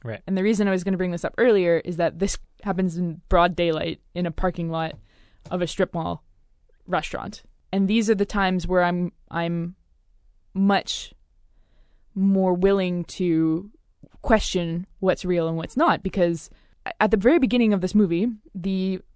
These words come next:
Speaker 2: which, by the way, like, one of the things that drew me to this movie was how it's like Grand Theft Auto, the movie. 'Cause the beginning is definitely that,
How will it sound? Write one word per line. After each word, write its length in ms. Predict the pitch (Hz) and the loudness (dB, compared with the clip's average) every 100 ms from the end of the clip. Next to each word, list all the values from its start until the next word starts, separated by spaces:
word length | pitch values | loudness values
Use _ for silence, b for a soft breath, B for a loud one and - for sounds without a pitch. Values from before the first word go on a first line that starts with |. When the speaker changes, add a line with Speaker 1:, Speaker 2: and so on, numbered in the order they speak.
| _ _ _ _ - - 165 | _ _ _ _ -20 -16 -4
Speaker 2:
which, 280 | 190 - | -4 -2
by 120 | - 175 | -4 -2
the 80 | |
way, 260 | 170 165 165 - | 0 0 -2 -4
like, 320 | 165 - - - | -8 -8 -20 -20
one 180 | - 180 | -6 -4
of 60 | 170 | -4
the 60 | |
things 220 | 165 175 165 | -6 -4 -4
that 100 | 160 | -4
drew 120 | 175 | -4
me 100 | 165 | -4
to 60 | |
this 160 | 160 156 | -4 -6
movie 180 | 170 160 | -6 -4
was 120 | 160 | -6
how 140 | 160 160 | -4 -6
it's 180 | - | -6
like 160 | 160 156 | -10 -8
Grand 180 | 165 156 | -8 -8
Theft 140 | 160 | -4
Auto, 180 | 160 165 | -4 -4
the 100 | 160 | -6
movie. 300 | 165 165 175 - b b b b b b - | -6 -6 -10 -14 b b b b b b -12
'Cause 160 | 190 160 | -10 -8
the 80 | 160 | -8
beginning 320 | 175 175 170 | -6 -4 -6
is 100 | 170 | -4
definitely 300 | 175 175 165 | -4 -4 -4
that, 220 | 165 - | -4 -4